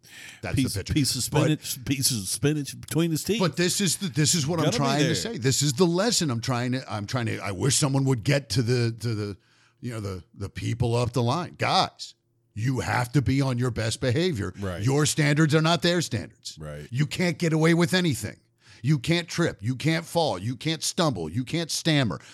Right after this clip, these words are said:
Speaker 2: Oh my
Speaker 1: Joe
Speaker 2: God, he had a
Speaker 1: Biden,
Speaker 2: stroke!
Speaker 1: Joe Biden has been babbling like he is on the, the far end of a stroke for two years.
Speaker 2: <laughs>
Speaker 1: And it's fine. Okay? It's, uh, he's allowed. I mean, the dude,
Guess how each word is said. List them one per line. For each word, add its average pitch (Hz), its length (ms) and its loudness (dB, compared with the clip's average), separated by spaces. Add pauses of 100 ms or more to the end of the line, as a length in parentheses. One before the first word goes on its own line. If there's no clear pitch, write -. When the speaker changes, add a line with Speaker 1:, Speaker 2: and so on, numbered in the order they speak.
Speaker 2:
Oh - 80 -6
my - 40 -8
Speaker 1:
Joe 202 300 8
Speaker 2:
God, - 40 2
he - 60 2
had - 180 6
a - 40 6
Speaker 1:
Biden, 147 160 2
Speaker 2:
stroke! 214 580 6
Speaker 1:
Joe 175 300 6
Biden 170 380 6
has 135 260 6
been 143 220 6
babbling 139 640 6
like 147 340 4
he 147 160 4
is 135 160 6
on 143 140 2
the, 117 200 0
the 113 240 0
far 185 500 4
end 170 200 4
of 120 140 2
a 104 40 0
stroke 139 720 2 (160)
for 139 260 6
two 254 300 6
years. 240 640 6
Speaker 2:
<laughs> 135 80 6 (920)
Speaker 1:
And 156 200 6
it's 143 160 4
fine. 220 760 0 (640)
Okay? 135 520 2 (420)
It's, 151 200 0
uh, 175 100 -2
he's 147 420 4
allowed. 185 680 2 (260)
I 165 100 2
mean, 151 220 2
the 135 140 4
dude, 180 400 4